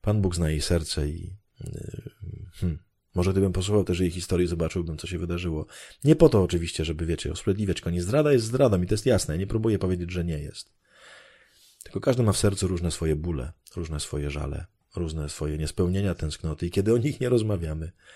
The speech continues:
kiedy, no właśnie, zobacz, tam pojechaliście w pewnym momencie na rekolekcję.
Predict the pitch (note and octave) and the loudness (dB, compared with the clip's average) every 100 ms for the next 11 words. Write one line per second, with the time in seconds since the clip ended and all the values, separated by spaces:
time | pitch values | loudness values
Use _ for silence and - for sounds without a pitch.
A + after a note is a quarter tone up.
0 | - - - - _ _ - F2 F#2+ A2+ | -20 -20 -20 -20 _ _ -2 2 4 6
1 | G#2+ G#2 A#2 B2+ - G#2+ A#2+ C3 B2 A2+ | 6 4 4 2 2 2 4 2 2 0
2 | G#2 A2+ A2 G2+ F#2+ G2 F2+ - D#2+ F2 | 2 0 0 0 4 2 2 -2 -4 -6